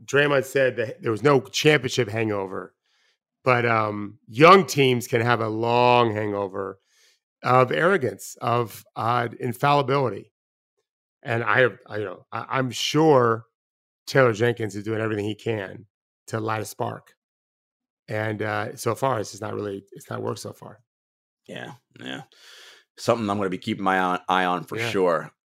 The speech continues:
Speaker 2: Um, I wanted to talk about a couple bigs, um, right now as we head towards the All-Star break. So we mentioned Nick Claxton, who we both think is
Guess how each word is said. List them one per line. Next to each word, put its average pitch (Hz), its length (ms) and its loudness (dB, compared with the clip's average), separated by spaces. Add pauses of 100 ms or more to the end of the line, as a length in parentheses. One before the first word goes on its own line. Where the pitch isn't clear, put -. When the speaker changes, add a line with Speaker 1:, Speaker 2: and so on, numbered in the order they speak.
(160)
Speaker 2:
Um, 113 760 4
I 120 60 2
wanted 262 220 4
to 226 60 2
talk 185 180 2
about 123 220 6
a - 40 -4
couple 120 280 0
bigs, 92 760 -2 (140)
um, 80 920 -6 (880)
right 90 220 -2
now 87 200 0
as 80 80 -8
we 85 80 -8
head 80 120 -6
towards 85 240 -4
the 82 80 -4
All-Star 85 300 -2
break. 76 360 -6 (540)
So - 140 -4
we 98 100 2
mentioned 110 320 4
Nick 110 140 0
Claxton, 98 520 2
who 87 140 -4
we 95 160 -2
both 104 280 0
think 95 320 -4
is - 160 -12